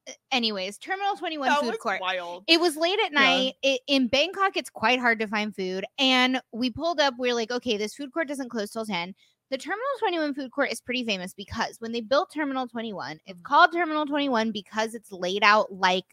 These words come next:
Speaker 2: airport terminals.
Speaker 1: Yeah.
Speaker 2: Each floor
Speaker 1: It's
Speaker 2: is a
Speaker 1: cute.
Speaker 2: different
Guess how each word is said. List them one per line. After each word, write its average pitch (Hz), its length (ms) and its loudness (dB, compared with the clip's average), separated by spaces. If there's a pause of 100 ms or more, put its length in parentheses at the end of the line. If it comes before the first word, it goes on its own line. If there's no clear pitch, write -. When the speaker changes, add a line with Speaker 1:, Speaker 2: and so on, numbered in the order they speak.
(120)
Speaker 2:
airport 196 420 -4
terminals. 302 600 -8
Speaker 1:
Yeah. 180 340 -6
Speaker 2:
Each 277 300 2
floor 226 340 4
Speaker 1:
It's 254 180 6
Speaker 2:
is 233 60 2
a 214 40 0
Speaker 1:
cute. 202 100 -8
Speaker 2:
different 208 420 -2